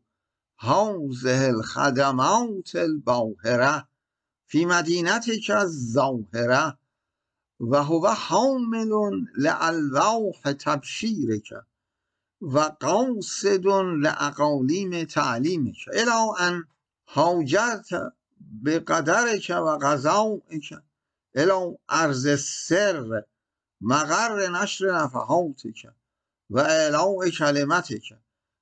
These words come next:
وظهور برهانك، وهو أول من حمل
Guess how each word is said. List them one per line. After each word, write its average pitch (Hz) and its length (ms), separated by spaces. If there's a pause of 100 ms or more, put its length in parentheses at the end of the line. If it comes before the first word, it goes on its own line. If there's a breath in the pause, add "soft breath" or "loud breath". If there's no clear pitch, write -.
وظهور 175 800
برهانك، 143 960 (500)
وهو 185 380 (240)
أول 226 680
من 165 260
حمل 190 720